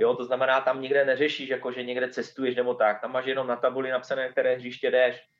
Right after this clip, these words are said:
jo, s jakoukoliv skupinkou, jako jo, takže to mě, to mě, to mě zaujalo a,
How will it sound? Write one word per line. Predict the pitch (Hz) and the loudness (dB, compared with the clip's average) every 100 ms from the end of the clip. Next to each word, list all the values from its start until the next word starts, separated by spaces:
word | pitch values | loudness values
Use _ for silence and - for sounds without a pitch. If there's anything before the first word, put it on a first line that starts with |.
| _ _ _ - | _ _ _ 2
jo, | 107 117 127 - | 4 4 2 -4
s | 113 | 0
jakoukoliv | 139 143 139 143 127 | 2 4 2 0 -4
skupinkou, | - - 143 143 110 98 | -12 -12 -10 0 2 2
jako | 90 101 | -2 -6
jo, | 98 98 113 | -2 -2 0
takže | 117 131 127 - _ _ - | -2 -2 -4 -10 _ _ -2
to | 139 | 0
mě, | 160 160 - - | 2 2 0 -4
to | |
mě, | 139 147 151 151 147 | -2 0 2 2 2
to | 151 | 0
mě | 147 147 | 0 2
zaujalo | 135 139 147 147 147 151 | 4 6 6 6 4 4
a, | 147 139 | 2 0